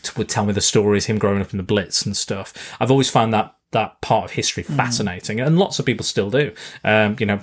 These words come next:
Speaker 1: older people than us and younger people than us, it's a fascinating bit of history, um, you know, for all the good and bad things that went on and that needed to happen. Um, that, you know, it's, it's great. And I think this is one of the best kind of books of that era,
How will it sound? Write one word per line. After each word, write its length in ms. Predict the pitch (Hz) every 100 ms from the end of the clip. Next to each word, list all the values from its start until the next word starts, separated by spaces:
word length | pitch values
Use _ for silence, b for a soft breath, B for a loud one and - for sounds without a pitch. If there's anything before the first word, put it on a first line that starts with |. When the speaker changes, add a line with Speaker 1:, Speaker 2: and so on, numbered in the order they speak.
| -
Speaker 1:
older 240 | 127 123
people 240 | 123 120 113
than 100 | 113
us 240 | 113 -
and 80 | 104
younger 160 | 113
people 220 | 110 113 107
than 80 |
us, 100 | 107
it's 140 | - -
a 40 |
fascinating 520 | - 127 - 113 110
bit 160 | 110 104
of 60 | -
history, 420 | 131 - 87 - - B B B
um, 560 | 101 107 104 101 104 -
you 100 | 123
know, 120 | 104
for 260 | 101 - 120
all 200 | 135 123
the 100 | 117
good 220 | 120 110
and 140 | 104
bad 260 | 104 107 -
things 300 | - 107 104
that 80 | 113
went 320 | 107 101 -
on 220 | 139 101 - B B
and 100 | 104
that 120 | 113
needed 380 | 110 113 104 101
to 140 | - 107
happen. 420 | 131 - 95 92 - B B
Um, 580 | 98 101 98 98 98 107 _
that, 220 | 110 104
you 100 | 117
know, 220 | 101 95 -
it's, 460 | - - - - -
it's 360 | - 107 - - -
great. 300 | 123 107 101
And 100 | 110
I 40 | 110
think 340 | - 127 120
this 180 | 120 -
is 80 | 113
one 140 | 117
of 80 | 110
the 80 | 104
best 400 | 101 123 - -
kind 160 | 110
of 80 | 101
books 320 | 107 92 - -
of 180 | 110 101
that 200 | 95 -
era, 460 | 98 92 92 -